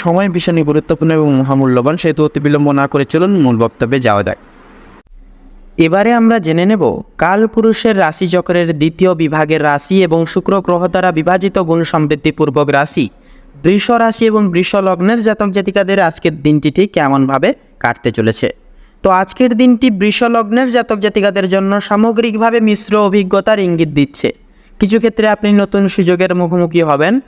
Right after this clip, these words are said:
আবার কিছু জায়গায় চ্যালেঞ্জও কিন্তু আসতে পারে। তো পাশাপাশি আজকের দিনটি আপনার ধৈর্য, সংগঠনের ক্ষমতা এবং বাস্তবতা যাচাই করার উপর একান্তই নির্ভরযোগ্য এবং নির্ভরশীল হয়ে উঠবে।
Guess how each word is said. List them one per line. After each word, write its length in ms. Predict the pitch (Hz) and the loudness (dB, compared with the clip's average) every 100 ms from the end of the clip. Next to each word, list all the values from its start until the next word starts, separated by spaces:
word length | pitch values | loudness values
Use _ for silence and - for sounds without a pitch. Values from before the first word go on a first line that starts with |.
| - _ - | -10 _ -4
আবার 200 | 180 214 - | -2 -2 -2
কিছু 180 | 226 254 | 0 2
জায়গায় 380 | 254 247 247 240 | 2 2 0 0
চ্যালেঞ্জও 420 | 185 180 190 185 | 0 0 0 0
কিন্তু 280 | 180 175 175 202 | 0 0 2 2
আসতে 320 | 143 - 160 | 0 -2 -4
পারে। 280 | 151 147 120 - - _ _ - - - | 0 -2 -2 -8 -18 _ _ -20 -20 -6
তো 40 | 208 | -2
পাশাপাশি 460 | 214 214 233 240 254 | 0 -2 -2 -2 0
আজকের 280 | 226 - 208 196 | 0 0 -4 0
দিনটি 280 | 233 226 240 | 0 2 0
আপনার 240 | 226 220 190 | 0 -2 -2
ধৈর্য, 340 | 160 190 190 175 208 - | 0 0 0 0 -2 0
সংগঠনের 540 | 185 185 202 226 233 | 0 0 0 0 -2
ক্ষমতা 400 | 226 220 214 220 220 | -2 0 0 0 0
এবং 160 | 202 202 196 - - | 0 -4 -6 -16 -6
বাস্তবতা 580 | 160 190 - 254 247 254 226 | -2 -2 -2 -2 0 0 0
যাচাই 280 | 190 185 180 180 | 0 0 -2 0
করার 240 | 165 170 160 - - | 0 0 -2 -10 -6
উপর 280 | 190 208 208 - - - | -2 0 0 -2 -8 -6
একান্তই 420 | 165 214 226 233 180 | -2 0 2 2 2
নির্ভরযোগ্য 720 | 165 165 160 - 135 143 180 208 | 2 0 0 -2 -2 0 0 0
এবং 100 | 202 160 | 0 0
নির্ভরশীল 480 | 147 151 147 165 147 | 2 0 -2 -2 0
হয়ে 200 | 127 123 | 0 0
উঠবে। 220 | 123 123 | -2 -4